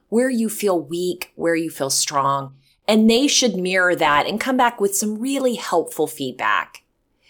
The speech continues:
You can also leave yourself notes and reminders, whatever works for you. Why don't you try a few things? And I say a few things because typically we try one thing,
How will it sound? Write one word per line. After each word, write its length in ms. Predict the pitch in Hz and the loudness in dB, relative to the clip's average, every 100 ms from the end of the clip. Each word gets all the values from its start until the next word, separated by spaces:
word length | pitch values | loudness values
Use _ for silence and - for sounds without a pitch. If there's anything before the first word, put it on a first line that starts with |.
| - | 0
You 160 | 285 | 2
can 100 | 330 | 4
also 260 | 339 370 330 | 2 4 2
leave 220 | 262 254 | 2 2
yourself 420 | 220 226 139 139 | 2 2 2 0
notes 640 | 160 208 240 240 381 - - | 0 4 4 4 0 -2 -2
and 160 | 139 | -2
reminders, 840 | 143 151 202 254 247 240 233 233 - _ _ _ | -2 0 0 2 2 2 2 2 -2 _ _ _
whatever 400 | 349 440 480 415 | 2 4 4 2
works 360 | 269 294 - - | 4 2 2 -2
for 120 | 233 | -2
you. 540 | 226 233 214 147 101 - _ _ | -2 0 2 2 0 -6 _ _
Why 120 | - 349 | 0 2
don't 160 | 440 | 2
you 100 | 262 | 0
try 420 | 226 - 196 190 - | -2 2 4 4 2
a 80 | 180 | -4
few 400 | - - 180 170 | -6 -6 0 0
things? 680 | 170 160 131 85 67 - - _ _ _ | 0 -2 -2 -2 -6 -6 -6 _ _ _
And 120 | 277 285 | 2 4
I 100 | 294 | 4
say 260 | - 330 | 4 4
a 40 | 381 | 4
few 280 | - 254 | 2 -2
things 420 | 247 233 208 175 - | 0 0 2 0 0
because 480 | 196 202 220 202 - _ _ _ | 0 2 2 2 -2 _ _ _
typically 480 | - 381 392 392 294 | -2 2 2 2 0
we 140 | 240 226 | 0 -2
try 260 | - 190 | 2 2
one 300 | 175 226 285 | 4 4 2
thing, 340 | 277 220 214 | 2 0 0